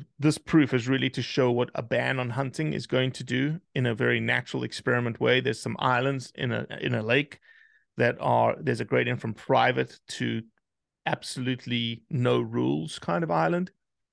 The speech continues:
and look at the gradient of wildlife through those islands to show, like,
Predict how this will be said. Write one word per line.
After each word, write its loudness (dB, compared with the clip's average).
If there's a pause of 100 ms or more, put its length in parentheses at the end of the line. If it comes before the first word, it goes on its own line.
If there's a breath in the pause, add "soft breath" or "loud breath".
(260)
and -2
look 0
at -8
the -2
gradient 2
of -6
wildlife 0 (160)
through 0
those 4
islands 0 (540)
to -4
show, 6
like, 2